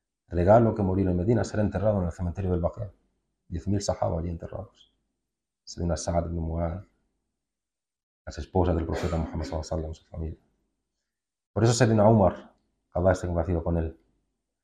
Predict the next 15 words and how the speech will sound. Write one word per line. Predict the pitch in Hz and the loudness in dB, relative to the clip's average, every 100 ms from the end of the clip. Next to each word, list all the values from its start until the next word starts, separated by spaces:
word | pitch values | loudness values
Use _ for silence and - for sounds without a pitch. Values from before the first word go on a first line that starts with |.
| _ _ _ _ _ | _ _ _ _ _
Sayyidina | - 92 90 | -4 2 6
Umar | 113 110 | 6 6
ibn | 107 | 4
al-Khattab | 95 101 - 104 101 - _ _ _ _ _ _ _ _ _ _ _ | 2 0 6 6 6 -4 _ _ _ _ _ _ _ _ _ _ _
hacía | 95 - 101 | -10 0 2
un | 95 92 | 4 4
dua | 101 76 76 _ _ _ _ _ _ _ _ - | 4 2 -6 _ _ _ _ _ _ _ _ 0
que | 98 | 2
decía, | 87 104 98 90 - | 4 4 2 2 -2
"Oh | 104 107 | 4 6
Allah, | 104 117 113 - _ _ _ _ _ _ _ _ | 8 6 4 -2 _ _ _ _ _ _ _ _
permíteme | - 92 104 120 113 113 104 | 0 4 4 4 4 4 4
morir | 95 123 131 | 4 2 2
como | 92 87 | 0 0
mártir | 87 - - | 0 -2 -8